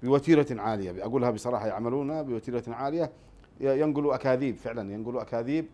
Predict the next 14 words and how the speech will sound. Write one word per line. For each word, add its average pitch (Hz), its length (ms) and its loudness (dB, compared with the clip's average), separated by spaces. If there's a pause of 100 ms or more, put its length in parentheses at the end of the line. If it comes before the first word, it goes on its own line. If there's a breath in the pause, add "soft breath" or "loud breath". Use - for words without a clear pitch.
(420 soft breath)
آه، 123 280 2
لا 180 280 10
يتكلم 165 560 2
عن 160 200 0
جرائم 151 380 2
الحوثي 156 500 -4 (100)
بتاتا. 127 540 2 (440 soft breath)
أتحدى 165 500 0
أي 196 340 0
واحد 190 360 2
منهم 214 200 -2
أن 175 60 -2
يتكلم 165 520 0
على، 143 320 0